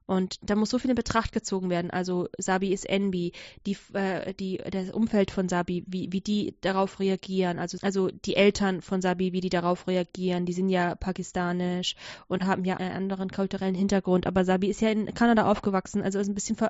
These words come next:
westlicher schon und möchte sich selber verwirklichen und ja.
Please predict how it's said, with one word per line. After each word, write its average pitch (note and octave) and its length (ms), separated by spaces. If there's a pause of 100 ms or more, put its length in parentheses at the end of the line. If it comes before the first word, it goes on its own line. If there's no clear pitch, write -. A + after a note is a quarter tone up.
westlicher G#3 540
schon F#3+ 320 (360)
und F#3+ 420
möchte G#3 280
sich G3+ 180
selber F#3+ 300
verwirklichen F#3+ 920
und F3+ 320 (340)
ja. F3+ 300